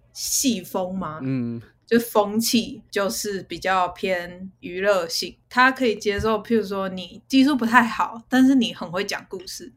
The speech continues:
Speaker 2: 哦。
Speaker 1: 然后你做的片子，嗯，可以，就是你只要美术可以稍微差一点，可以，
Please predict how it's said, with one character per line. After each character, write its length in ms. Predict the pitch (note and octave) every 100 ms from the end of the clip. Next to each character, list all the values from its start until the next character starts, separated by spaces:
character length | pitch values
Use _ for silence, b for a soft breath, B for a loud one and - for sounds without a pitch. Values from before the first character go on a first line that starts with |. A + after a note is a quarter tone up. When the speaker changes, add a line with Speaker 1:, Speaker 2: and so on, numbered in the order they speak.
| G3
Speaker 2:
哦。 680 | A#2+ B2+ D3 E3 F3+ F#3 F#3+ F#3+ F#3+ A#3
Speaker 1:
然 80 | G#3
后 80 | G#3+
你 180 | A3+ G3+
做 220 | - C4
的 80 | A3+
片 320 | A3+ C4+ B3
子， 380 | A3+ G3 E3 -
嗯， 80 | C#4 E4 E4+ E4+ -
可 220 | - D4
以， 320 | D#4+ B3+ A#3 -
就 140 | D4+
是 100 | D4+
你 180 | D4+ A3
只 80 | F#3
要 240 | F#3 F3+ F#3
美 180 | F#3+ G3+
术 180 | C#4
可 200 | B3+ A3+
以 120 | G#3 F3+
稍 280 | - B3
微 120 | A#3+ G#3
差 220 | - A3+
一 80 | A3+
点， 180 | F#3
可 160 | F3 A3+
以， 200 | A#3 G#3